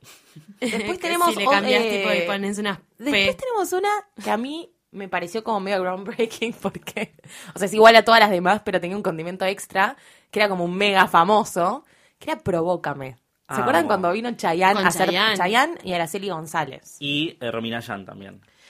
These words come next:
Speaker 2: Romina Yan,
Speaker 1: Sí.
Speaker 2: que hacía de la
Speaker 1: De la otra.
Speaker 2: empleada pobre en el Aras este del, de, de Araceli González y su marido que
Speaker 1: Eso
Speaker 2: era
Speaker 1: no le
Speaker 2: Federico
Speaker 1: fue muy
Speaker 2: Elía.
Speaker 1: bien, ¿no?
Speaker 2: A mí me encantaba porque <laughs> lo traen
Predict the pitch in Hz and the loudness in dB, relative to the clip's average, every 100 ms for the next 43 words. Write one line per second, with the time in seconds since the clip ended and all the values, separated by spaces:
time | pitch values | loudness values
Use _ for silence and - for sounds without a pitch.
0 | - - 185 190 202 202 233 220 240 202 | -12 -2 -2 0 0 2 4 4 4 2
1 | 190 - 196 202 185 170 160 151 143 135 | 2 2 0 2 4 4 4 4 0 0
2 | 135 180 196 165 170 170 175 175 190 190 | 0 2 2 0 4 6 6 6 4 4
3 | 190 175 160 170 175 175 165 180 165 143 | 2 0 2 4 4 0 -8 -6 -4 -6
4 | 139 147 135 131 127 - 139 - 160 156 | -8 -8 -8 -12 -14 -12 -12 -8 -4 -2
5 | 165 170 147 143 139 139 143 160 156 349 | -2 -2 -4 -8 -8 -6 -2 0 2 4
6 | 370 294 262 185 - 262 190 220 208 190 | 6 4 4 4 4 4 4 4 2 0
7 | 180 208 285 - _ _ - - 226 294 | -2 -4 -6 -12 _ _ -20 -12 -12 -10
8 | 320 277 247 294 311 311 214 - - - | -10 -10 -8 -4 -6 -6 -8 -8 -10 -8
9 | 302 - _ - - - - 269 285 330 | -10 -10 _ -20 -20 -20 -8 -4 -2 0